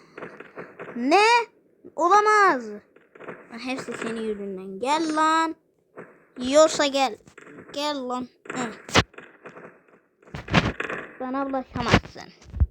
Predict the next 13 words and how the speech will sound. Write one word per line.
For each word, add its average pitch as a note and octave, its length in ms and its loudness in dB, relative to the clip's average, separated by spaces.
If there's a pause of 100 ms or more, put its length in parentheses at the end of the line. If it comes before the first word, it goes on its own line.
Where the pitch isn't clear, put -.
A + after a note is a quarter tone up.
(2000)
Kanka, C4+ 520 -2 (100)
ne B3 140 -4
yapacağız C#4+ 640 -2
biz? D#4 300 -6 (1400)
Dostum, G3+ 520 -8 (360)
eminim A#3+ 380 -8
ki G#3+ 220 -14
bunun A#3 220 -6
kafasına C4+ 680 -6 (580)
alacağız. A3+ 680 2 (760)
Ve B3+ 180 -4
üstelik B3+ 640 -8
bununla. A3+ 520 -10